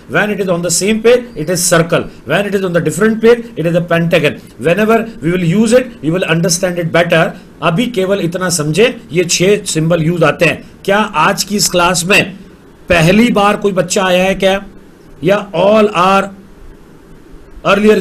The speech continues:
students or old student which are attending my classes regularly? Anyone new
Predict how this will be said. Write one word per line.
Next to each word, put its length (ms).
students 540
or 20
old 240
student 440
which 180
are 100
attending 460
my 80
classes 420
regularly? 480
Anyone 420
new 160